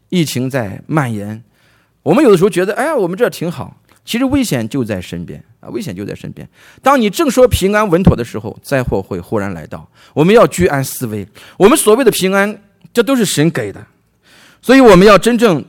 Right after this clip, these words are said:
<clears throat> 在聚会的时候，我们是要从主那里，要接受他给我们的平安。最后，我们讲一下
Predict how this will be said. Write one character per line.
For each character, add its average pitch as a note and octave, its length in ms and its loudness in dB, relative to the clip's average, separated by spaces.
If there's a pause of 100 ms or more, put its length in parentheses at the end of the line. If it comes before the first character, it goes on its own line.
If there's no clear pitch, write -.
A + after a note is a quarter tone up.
(340)
<clears throat> A#2+ 460 -6
在 E3+ 140 2
聚 C#4 240 -2
会 A3 160 0
的 F3+ 80 4
时 C#3 180 -2
候， C3+ 280 -2
我 B2+ 100 0
们 C#3+ 100 0
是 D#3+ 140 -8
要 C3 140 0
从 D#3+ 240 -6
主 A#2 160 -8
那 C3 160 -6
里， F#2+ 160 -12 (640)
要 G#3+ 160 6
接 G#3+ 180 4
受 G3 180 6
他 G3+ 300 0
给 C#3+ 280 -2
我 C#3+ 260 2
们 B2 120 0
的 A#2 240 -4 (520)
平 D3+ 280 -2
安。 D3 220 -2 (880)
最 B3+ 140 0
后， C4+ 200 4 (460)
我 D#3+ 100 0
们 A3+ 80 4
讲 F3 220 4
一 D#3+ 40 2
下 D#3+ 360 2